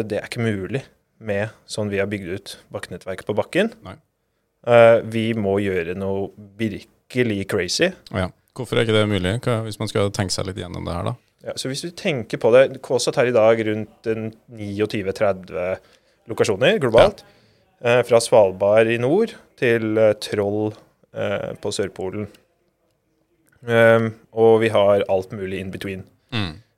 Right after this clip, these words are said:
Speaker 1: Ehm, nesten fire hundre antenner, og det er på en måte alle de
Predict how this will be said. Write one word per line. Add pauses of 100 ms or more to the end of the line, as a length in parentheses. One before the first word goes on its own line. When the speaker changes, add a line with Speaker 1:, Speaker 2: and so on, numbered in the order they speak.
Speaker 1:
Ehm,
nesten
fire
hundre
antenner, (800)
og
det
er
på
en
måte
alle
de